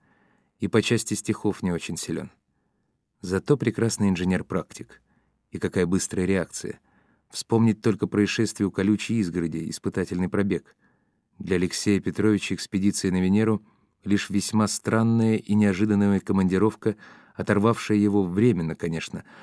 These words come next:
от привычной работы в глуши азиатских песков. Приятная возможность показать во всем блеске свое мастерство первоклассного водителя и инженера-ядерника,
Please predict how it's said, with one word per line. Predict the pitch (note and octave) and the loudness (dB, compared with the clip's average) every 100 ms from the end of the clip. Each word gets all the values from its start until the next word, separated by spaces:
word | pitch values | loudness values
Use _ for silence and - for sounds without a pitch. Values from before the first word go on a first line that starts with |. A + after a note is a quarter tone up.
| - | -8
от | F#2 | -8
привычной | - G#2+ G#2+ - G2 | 2 4 4 2 -2
работы | F#2+ F#2+ A#2 G#2 | 0 0 0 -2
в | F#2 | 0
глуши | F#2+ F#2+ - G2+ | 0 0 0 0
азиатских | E2+ G2 F2+ - F2 | 2 0 0 -6 -12
песков. | - F#2+ - - D2+ - _ _ _ _ _ _ _ | -8 -8 -6 -6 -8 -8 _ _ _ _ _ _ _
Приятная | - G2 G2 - F#2 | 0 4 4 2 0
возможность | F#2 F#2 G#2 G2 - | 0 0 0 0 -2
показать | - - F#2 G2+ | -6 -4 0 0
во | F#2+ | 0
всем | F2+ - F#2+ | -4 -2 -2
блеске | F2+ G2+ - - | 2 0 -2 -8
свое | - F#2 | -2 0
мастерство | F#2 - G2 - - G2+ | 0 -2 -6 -6 -4 -2
первоклассного | F#2+ F2+ F2 G2 F2+ - E2+ | -2 -2 -2 -2 -4 -4 -4
водителя | F2 F2+ G2+ G#2+ G#2 - - _ | -2 0 0 0 0 -4 -18 _
и | - G2 | 0 2
инженера-ядерника, | F#2+ F2+ G2+ G2+ G2+ G#2 F2+ E2 D#2+ D#2 - | 2 2 2 2 4 2 2 0 -4 -8 -12